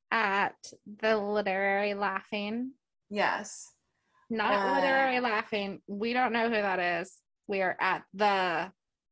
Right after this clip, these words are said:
Speaker 1: literary laughing.
Speaker 2: Yeah.
Speaker 1: If
Speaker 2: You
Speaker 1: you do have that account and wanna give it to us,
Speaker 2: we will take it.
Speaker 1: we will.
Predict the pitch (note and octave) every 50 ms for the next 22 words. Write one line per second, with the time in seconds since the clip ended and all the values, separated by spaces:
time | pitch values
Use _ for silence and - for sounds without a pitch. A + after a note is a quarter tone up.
0 | _ _ _ _ F#3+ F3+ E3+ D#3 D3+ C3 A#2 A2 G2 C#2+ C2 D#2+ A2 G2+ - -
1 | - - - - - - - - _ - - - _ _ - F#3 G3 F#3 E3 D3
2 | D3 D#3 F3 G3 - _ _ _ _ _ _ _ _ _ - G3+ F#3+ A#3 C4 B3
3 | C4 C#4+ D4+ B3+ A#3 C4+ C4+ E4+ G#4+ B4+ B4+ - E4 B3+ A#3 G#3+ G#3+ G#3+ F#3+ F#3
4 | F#3+ - - A3 F#3 F3 G3 G3+ A3 G#3+ G3+ F#3+ F3 F3+ F#3 G3+ G#3+ G#3 - _
5 | - - - G2+ - - G3+ - - - - _ _ _ _ _ _ _ _ _
6 | - C#4 C4+ C#4 A#3 F#3+ - - - - G3 G#3 G#3 A3 A3 - D#3 - G#3+ B3+
7 | - - - - - _ G#3 G3 F#3 F3 F#3 F3+ C3+ B2+ - - -